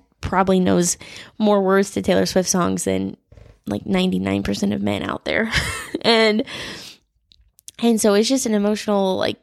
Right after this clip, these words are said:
mess. And we ended up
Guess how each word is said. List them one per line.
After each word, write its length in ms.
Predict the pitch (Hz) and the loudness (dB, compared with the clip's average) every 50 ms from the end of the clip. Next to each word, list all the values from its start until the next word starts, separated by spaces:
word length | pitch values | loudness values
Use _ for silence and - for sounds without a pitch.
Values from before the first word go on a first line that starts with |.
| _ _ _ _ - | _ _ _ _ -4
mess. 560 | 220 214 196 180 175 180 190 202 - - - - - - - - - - _ _ - _ _ _ _ _ _ _ | 0 0 2 2 0 0 -2 -4 -6 -10 -14 -16 -20 -20 -20 -20 -20 -20 _ _ -20 _ _ _ _ _ _ _
And 600 | - 220 220 220 214 208 202 202 202 202 196 - - _ _ _ _ _ _ _ _ _ | 0 2 4 4 4 4 4 2 2 0 -2 -4 -10 _ _ _ _ _ _ _ _ _
we 520 | - 208 226 220 220 220 214 214 208 - - - _ _ _ _ _ _ | -4 -2 0 2 2 2 2 0 0 -2 -6 -12 _ _ _ _ _ _
ended 260 | - 262 262 233 240 | 0 2 2 4 2
up 120 | 262 262 | 2 0